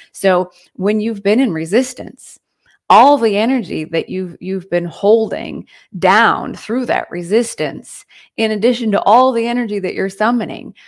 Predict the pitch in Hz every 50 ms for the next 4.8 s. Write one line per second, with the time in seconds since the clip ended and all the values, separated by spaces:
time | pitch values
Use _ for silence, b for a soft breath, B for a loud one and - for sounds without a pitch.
0 | B B - 190 196 202 202 196 190 185 185 202 220 220 202 196 - - 185 190
1 | - 214 202 208 - 208 202 202 180 175 - 170 175 165 165 160 156 160 175 190
2 | 220 214 165 160 156 - b b b b b b b _ _ _ - 196 214 240
3 | 247 254 247 208 156 175 165 - - 175 - 165 165 170 160 - 151 156 160 165
4 | - - - 208 226 247 247 190 151 - - 156 165 175 240